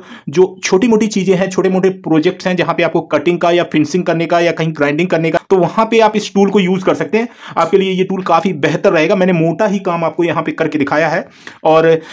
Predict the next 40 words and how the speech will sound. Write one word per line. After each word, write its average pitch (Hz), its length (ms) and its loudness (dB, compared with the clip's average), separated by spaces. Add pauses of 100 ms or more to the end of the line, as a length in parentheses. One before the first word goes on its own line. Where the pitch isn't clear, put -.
(120)
जैसे 165 260 2
आपको 190 220 2
मेटल 165 380 2
में 185 180 2
नाम 160 280 2
लिखना 170 280 0
है 165 80 4
अपना 160 340 0 (240)
या 156 320 4
कोई, 160 460 2 (220)
ए, 143 460 4
लोगो 151 280 6
बनाना 160 280 4
है, 165 180 0
तो 170 160 -2
आप 170 260 2 (400)
इन 185 260 -4
स्टोन 196 460 0 (360)
अटैचमेंट्स 160 540 -2
का 190 160 2
उपयोग 165 320 0
कर 190 80 2
सकते 175 260 -2
हैं, 185 380 -2
या 165 140 6
जैसे 165 260 2
आपको 175 220 2
ग्लास 143 500 2
या, 175 140 4 (320)
ए, 147 280 4
मार्बल 151 440 4
में, 196 200 2 (320)
ए, 160 100 4
जो 165 140 0
है 185 480 -2
कुछ 165 200 0
लिखना 156 380 2
है 175 300 2
या 170 100 4
कुछ, - 320 -6